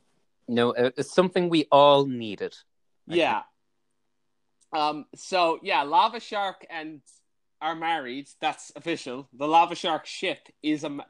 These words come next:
Speaker 2: they are married, we find out.
Speaker 1: Yep.
Speaker 2: And they're
Speaker 1: All
Speaker 2: part
Speaker 1: that
Speaker 2: of this
Speaker 1: payoff was worth it.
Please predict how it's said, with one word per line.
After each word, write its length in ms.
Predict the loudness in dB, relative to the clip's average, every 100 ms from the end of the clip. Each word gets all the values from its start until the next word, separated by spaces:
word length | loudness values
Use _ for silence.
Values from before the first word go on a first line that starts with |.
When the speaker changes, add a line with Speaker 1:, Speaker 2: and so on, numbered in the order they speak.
| 0
Speaker 2:
they 140 | 4
are 160 | 6 6
married, 500 | 4 2 2 -6 -12 -14
we 80 |
find 340 | -6 -6 -6 -8
out. 280 | -10 -10 _ _ _ _ _ -6
Speaker 1:
Yep. 220 | -4 -4 -4
Speaker 2:
And 100 | 0
they're 120 | 2
Speaker 1:
All 40 | 6
Speaker 2:
part 260 | 6 6
Speaker 1:
that 20 |
Speaker 2:
of 60 | 4
this 80 | 0
Speaker 1:
payoff 240 | 0 0
was 140 | -6 -10
worth 320 | -8 -8 -10
it. 140 | -12